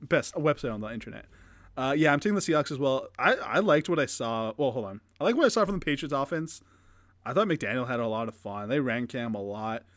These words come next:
They just kinda mixed the running backs in, threw to them quite a lot. It was just a lot of quick passes, get the ball out of Cam's hands, and he looked good. Uh, I liked even more what I saw from the Seahawks offense, though. Like you said, they let Russ cook. <laughs> It's so weird hearing that <laughs> now.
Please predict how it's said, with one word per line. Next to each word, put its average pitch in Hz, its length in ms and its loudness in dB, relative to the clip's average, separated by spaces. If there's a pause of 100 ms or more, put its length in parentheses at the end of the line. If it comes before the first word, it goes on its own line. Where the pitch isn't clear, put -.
(380)
They 131 120 -6
just 175 160 -6
kinda 233 160 2
mixed 160 260 -2
the 175 100 4
running 147 280 2
backs 139 240 0
in, 139 120 0
threw 135 220 -4
to 131 180 -6
them 135 140 -4
quite 131 220 -4
a 123 40 0
lot. 120 400 -2
It 127 120 -8
was 143 120 -4
just - 160 -10
a 233 40 -2
lot 208 120 0
of 196 60 -2
quick - 240 -4
passes, 120 380 -8
get 147 120 -10
the - 60 -8
ball 127 200 -4
out - 40 -4
of 113 60 -14
Cam's 113 260 -8
hands, 113 260 -8
and 117 80 -6
he 139 60 -4
looked 143 160 -6
good. 98 220 -10 (520)
Uh, 120 420 -4 (180)
I 151 60 0
liked 185 200 4
even 190 220 0
more 143 320 2
what 123 120 -2
I 120 40 -2
saw 127 200 -6
from 123 120 -10
the 113 80 -6
Seahawks 104 400 -10
offense, 98 460 -14
though. 98 300 -10
Like 110 160 -10
you 113 60 -8
said, 110 280 -8
they 107 120 -8
let 117 180 -4
Russ 156 200 0
cook. 151 460 -2
<laughs> - 60 -20 (1700)
It's - 100 -10
so 202 120 0
weird 131 240 0
hearing 107 200 -8
that 104 160 -10
<laughs> - 200 -12
now. 143 80 -6